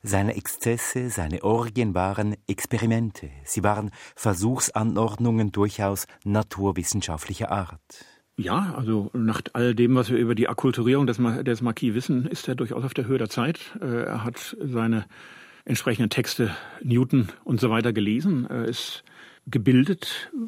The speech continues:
Speaker 2: Das ist sicherlich auch ein Verdienst seines Libertin-Onkels im Schloss Saumann. Er überträgt ganz sicherlich Vorstellungen der Naturwissenschaften auf den Menschen, wobei eben die Disziplinen in dieser Zeit auch nicht klar geschieden sind.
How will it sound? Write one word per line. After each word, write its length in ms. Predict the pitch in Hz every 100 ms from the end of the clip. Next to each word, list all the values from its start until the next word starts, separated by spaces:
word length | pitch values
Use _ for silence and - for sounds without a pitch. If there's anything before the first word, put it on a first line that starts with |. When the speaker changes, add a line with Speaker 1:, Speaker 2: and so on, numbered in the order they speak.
| -
Speaker 2:
Das 220 | 202 117
ist 160 | - -
sicherlich 360 | 127 127 127 139
auch 120 | 127
ein 220 | 127 120
Verdienst 460 | - 120 127 - -
seines 420 | 120 117 - -
Libertin-Onkels 1200 | 123 117 113 104 - 123 131 131 123 147 131 -
im 340 | - 120 117 107
Schloss 340 | - 120 -
Saumann. 380 | 135 117 113 156 - - - - - - _ _ _
Er 440 | 127 123 123 127 117 - - _ _
überträgt 500 | - 151 - 165 170
ganz 180 | 123 110
sicherlich 560 | 151 175 139 120 - - -
Vorstellungen 880 | - 131 - 131 131 127 117 113
der 100 | 123
Naturwissenschaften 840 | 117 113 127 123 110 117 - 123 117
auf 320 | 113 110 - - - - - - -
den 120 | 113
Menschen, 240 | 127 143
wobei 200 | 135 123
eben 200 | 127 135
die 100 | 120
Disziplinen 440 | 120 135 - 143 135
in 80 | 117
dieser 160 | 120
Zeit 180 | 127 123
auch 100 | 120
nicht 140 | 123
klar 140 | - 113
geschieden 360 | 120 - 117
sind. 420 | 92 90 117 -